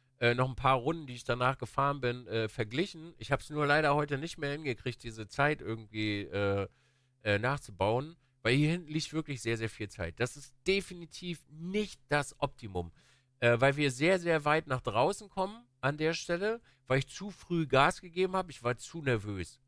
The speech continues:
ne? Und dadurch sieht man ja auch, dass ich zu früh Gas gegeben hab, rotiert der Arsch halt extrem doll rum und wir haben keinen Grip und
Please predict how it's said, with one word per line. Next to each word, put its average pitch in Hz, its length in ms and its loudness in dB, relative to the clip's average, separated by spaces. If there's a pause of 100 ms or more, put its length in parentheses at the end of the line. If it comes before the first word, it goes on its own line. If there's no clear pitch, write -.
(140)
ne? 175 240 0
Und 117 180 -2
dadurch 147 260 4
sieht 180 220 -8
man 185 120 0
ja 175 160 2
auch, 175 160 2
dass 127 180 -4
ich - 80 -16
zu 214 180 -10
früh 165 220 -4
Gas 175 340 2
gegeben 135 340 0
hab, 147 140 0
rotiert 139 520 0
der 120 140 2
Arsch 170 340 0
halt 147 180 2
extrem 190 580 0
doll 139 240 4
rum 185 400 2 (320)
und 123 140 -4
wir 135 100 8
haben 160 140 2
keinen 123 300 -4
Grip - 340 4
und 131 280 -8